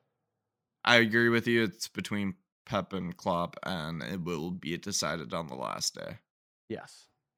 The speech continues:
Speaker 1: And then also what will be decided on the last day will be Golden Glove.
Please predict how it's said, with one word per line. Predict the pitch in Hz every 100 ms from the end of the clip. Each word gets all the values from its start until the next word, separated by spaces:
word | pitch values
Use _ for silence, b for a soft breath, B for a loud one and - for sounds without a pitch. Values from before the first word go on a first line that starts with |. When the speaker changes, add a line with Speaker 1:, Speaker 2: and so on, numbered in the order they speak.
| _ _ -
Speaker 1:
And | 101 98
then | 101 101 95 - -
also | 139 175 147 107 104 87
what | - 101 104
will | 98 95
be | 92 95
decided | 85 85 - 92 90 87
on | 90
the | 87
last | 90 85 85 -
day | 85 90 87 87
will | 92 101 92
be | 92 95 92
Golden | 82 98 95 92 87
Glove. | - 98 104 123 -